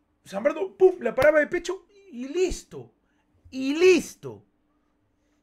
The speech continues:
La verdad que yo contento con, con la situación de, de Alianza, con la situación de, de, de, de, de Ramos y también con la situación de Zambrano, ¿no? Hemos ganado un jugador, hemos recuperado un jugador. La verdad que Carlos Zambrano, hoy por hoy, lo hemos recuperado.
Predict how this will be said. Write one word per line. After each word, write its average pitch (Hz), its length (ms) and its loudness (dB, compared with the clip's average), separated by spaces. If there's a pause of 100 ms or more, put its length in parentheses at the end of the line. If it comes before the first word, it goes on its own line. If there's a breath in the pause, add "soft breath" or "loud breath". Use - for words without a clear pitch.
La 196 80 -18
verdad 214 180 -6
que 196 100 -12
yo 208 100 -6
contento 185 460 -8
con, 135 240 -20
con 127 160 -20
la 127 60 -18
situación 127 360 -20
de, 143 200 -14
de 123 80 -14
Alianza, 151 400 -12
con 123 80 -18
la 117 80 -18
situación 117 340 -20
de, 120 300 -16 (320 soft breath)
de, 104 240 -18
de, 53 360 -20
de, 98 440 -20
de 113 180 -16
Ramos 185 560 -8 (380 soft breath)
y 131 60 -20
también 127 180 -16
con 135 80 -14
la 120 60 -14
situación 101 260 -18
de 120 40 -16
Zambrano, 92 580 -18
¿no? - 120 -20 (160)
Hemos 165 220 -14
ganado 143 240 -12
un - 40 -20
jugador, 135 320 -14
hemos 143 240 -12
recuperado 110 420 -16
un 110 80 -20
jugador. 76 360 -20 (400)
La 92 120 -20
verdad 131 320 -14
que 135 200 -16 (320 soft breath)
Carlos 185 300 -10
Zambrano, 175 520 -14
hoy 190 140 -2
por 160 180 -14
hoy, 180 300 -10
lo 170 140 -14
hemos 165 140 -12
recuperado. 151 720 -6